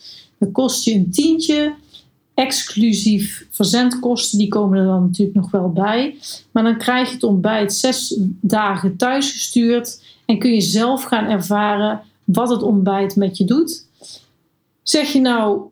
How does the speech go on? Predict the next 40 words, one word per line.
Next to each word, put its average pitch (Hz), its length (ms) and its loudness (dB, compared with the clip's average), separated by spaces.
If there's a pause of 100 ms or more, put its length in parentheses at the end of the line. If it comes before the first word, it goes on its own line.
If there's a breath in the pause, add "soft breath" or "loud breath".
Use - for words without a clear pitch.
(160)
"Ik 262 180 -2
vind 247 220 0
zes 226 260 0
dagen 208 320 0
eigenlijk 220 340 -2
te - 140 -4
kort, 311 340 -2
ik - 160 -4
wil 214 220 2
meteen 208 540 0
een 196 280 2
maand 240 600 0
dat 247 180 0
ervaren", 220 640 0
dan 208 80 -6
kan 208 140 0
het 190 200 2
natuurlijk 202 420 0
ook. 254 280 0
Dan 226 100 2
stuur 202 340 0
ik 180 100 -4
een 185 160 4
maandprogramma 226 760 0
naar 196 180 2
je - 120 -2
op 202 220 -2
en - 100 0
dan 202 120 2
krijg 202 340 -2
je 196 180 0
drie 254 340 0
gangen 220 300 0
ontbijt 190 520 0
met 185 120 4
de - 120 -10
aloe 254 460 0
siroop, 196 540 -2
de 185 120 -2
kruidenthee 196 920 0